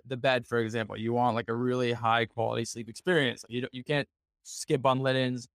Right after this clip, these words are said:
kitchen super important. You don't wanna have, like, crappy knives or cutlery or, or pots and pans.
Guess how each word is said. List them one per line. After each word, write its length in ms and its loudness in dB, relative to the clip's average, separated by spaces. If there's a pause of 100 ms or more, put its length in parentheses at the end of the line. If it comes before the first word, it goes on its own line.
(260)
kitchen 360 2
super 340 0
important. 500 0
You 140 2
don't 160 6
wanna 160 4
have, 180 4
like, 240 2 (300)
crappy 580 0
knives 540 4
or 420 0
cutlery 580 4
or, 200 4
or 180 0
pots 300 4
and 160 -2
pans. 480 0